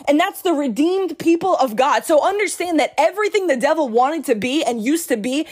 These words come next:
is who you are. And that's why the devil hates you. So you under-, you have to understand that not everything that happens in the world is because of God. Not everything that happens in your life is because of God.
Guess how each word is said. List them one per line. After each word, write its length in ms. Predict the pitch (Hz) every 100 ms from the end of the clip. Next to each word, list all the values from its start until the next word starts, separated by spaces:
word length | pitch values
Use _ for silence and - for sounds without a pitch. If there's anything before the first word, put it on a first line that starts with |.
| -
is 200 | - 277
who 160 | 262 330
you 200 | 277 294
are. 280 | 247 233 - - -
And 160 | 285
that's 220 | 311 -
why 220 | 359 320 330
the 120 | 269
devil 360 | 226 294 294
hates 360 | 269 262 277 -
you. 240 | 208 127 - _ _ -
So 160 | - 320
you 300 | 277 359 381
under-, 340 | 339 392 330
you 200 | 294 311
have 160 | 339 320
to 100 | 330
understand 840 | 349 349 269 - 311 359 254 - -
that 200 | 247 294
not 240 | 285 339 403
everything 440 | 339 359 381 359 349
that 120 | 262
happens 500 | 269 339 359 311 - -
in 180 | 311 359
the 80 | 320
world 460 | 233 262 349 269 247
is 140 | 262
because 320 | 233 277 302
of 120 | 277
God. 260 | 226 285 214
Not 180 | 269 320
everything 340 | 349 359 339
that 100 | 302
happens 360 | 294 330 339 302
in 120 | 262
your 120 | 262
life 280 | 247 277 349
is 120 | 294
because 360 | - 262 294 285
of 140 | 240
God. 340 | 202 254 269